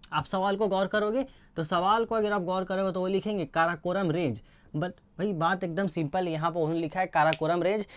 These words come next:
यानी कि वो बोल रहे हैं कि भाई दिखाओ ये जो आपके पास मैप है तो इस मैप में काराकोरम रेंज है कहाँ पर। अब काराकोरम रेंज इस तरीके से यहाँ पर है आपका, अगर आप इसको बनाओगे तो इस तरीके से यहाँ पर ऐसे काराकोरम रेंज आता है,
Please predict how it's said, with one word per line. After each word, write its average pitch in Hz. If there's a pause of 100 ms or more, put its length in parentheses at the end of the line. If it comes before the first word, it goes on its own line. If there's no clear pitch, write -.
(180)
यानी 180
कि 202
वो 208
बोल 190
रहे 170
हैं 175
कि 165
भाई 156
दिखाओ 131
ये 127
जो 156
आपके 165
पास 160
मैप 156
है 254 (260)
तो 226
इस 190
मैप 180
में 196
काराकोरम 170
रेंज 185
है 233
कहाँ 147
पर। 117 (240)
अब 165
काराकोरम 214
रेंज 214
इस 208
तरीके 190
से 185
यहाँ 185
पर 156
है 135
आपका, 120 (520)
अगर 147
आप 160
इसको 165
बनाओगे 165
तो 160
इस 175
तरीके 180
से 202
यहाँ 160
पर 165
ऐसे 151
काराकोरम 151
रेंज 151
आता 117
है, -